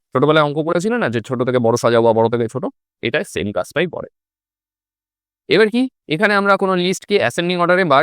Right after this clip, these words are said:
ডিসেন্ডিং অর্ডারে কিন্তু সাজাতে পারি। এর সিনট্যাক্সটা কি হয়? সিনট্যাক্সটা হয় প্রথমে সিলেক্ট স্টার ফর্ম, যদি তুমি সমস্ত কলামকে নিয়ে কাজ করতে যাও,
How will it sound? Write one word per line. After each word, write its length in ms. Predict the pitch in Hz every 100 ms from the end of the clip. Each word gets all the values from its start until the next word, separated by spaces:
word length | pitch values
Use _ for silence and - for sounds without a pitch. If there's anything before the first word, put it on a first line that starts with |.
| 135
ডিসেন্ডিং 300 | 107 120 135 107
অর্ডারে 200 | 107 110
কিন্তু 140 | 127 185
সাজাতে 280 | 95 87 92 -
পারি। 140 | 90 - 139
এর 60 | -
সিনট্যাক্সটা 380 | 135 139 - 120 -
কি 80 | 87
হয়? 120 | 87 82
সিনট্যাক্সটা 360 | 117 110 107 92
হয় 100 | 90 87
প্রথমে 220 | 90 90 -
সিলেক্ট 280 | 160 170 _ _ _ _ _
স্টার 200 | - 170 170
ফর্ম, 160 | 185 170
যদি 120 | 123 127
তুমি 120 | 131 131 - -
সমস্ত 300 | 127 180 - 175
কলামকে 260 | 156 156 156
নিয়ে 120 | 151
কাজ 80 | 147 -
করতে 180 | 147 147
যাও, 100 | 143